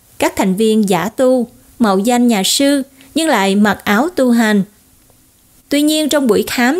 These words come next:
nhà hôm bốn tháng một, các thành viên của Thiền Am đều cho rằng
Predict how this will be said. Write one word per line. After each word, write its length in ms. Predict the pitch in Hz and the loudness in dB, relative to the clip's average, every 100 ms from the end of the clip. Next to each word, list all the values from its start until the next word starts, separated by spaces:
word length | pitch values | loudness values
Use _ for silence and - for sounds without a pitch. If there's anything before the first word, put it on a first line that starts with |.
| 381 | -2
nhà 260 | 247 220 202 | -2 -2 -2
hôm 260 | 254 240 | 0 0
bốn 180 | 226 247 349 | 2 0 -2
tháng 200 | 339 330 | -4 0
một, 280 | 240 202 - - - | 0 -2 -6 -20 -10
các 140 | - 359 | -6 -2
thành 140 | 302 214 | 0 0
viên 220 | 294 277 | 0 -2
của 100 | 311 | -2
Thiền 220 | 294 202 | -2 -2
Am 300 | - 240 240 226 | 0 0 0 0
đều 160 | 214 | 0
cho 160 | 202 285 | 0 -2
rằng 280 | 262 220 | 0 0